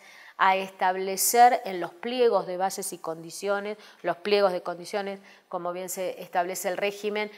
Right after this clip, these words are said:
cuestiones puntuales de pu-, de puntaje a determinadas empresas que promuevan interiormente la igualdad,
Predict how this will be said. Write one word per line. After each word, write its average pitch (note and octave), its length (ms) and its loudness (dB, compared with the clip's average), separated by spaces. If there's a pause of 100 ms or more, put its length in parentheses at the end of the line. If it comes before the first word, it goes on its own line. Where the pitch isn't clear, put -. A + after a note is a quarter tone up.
(320)
cuestiones B3 720 0 (140)
puntuales A#3 720 2
de G#3 200 0
pu-, F3 200 -12
de F3+ 280 -6
puntaje F#3+ 1000 0 (460)
a F3+ 160 0
determinadas F#3 720 0
empresas G#3 540 -4
que F#3+ 240 -8
promuevan F#3 880 -2 (300)
interiormente A3 1040 2
la F#3 160 -2
igualdad, F3 840 4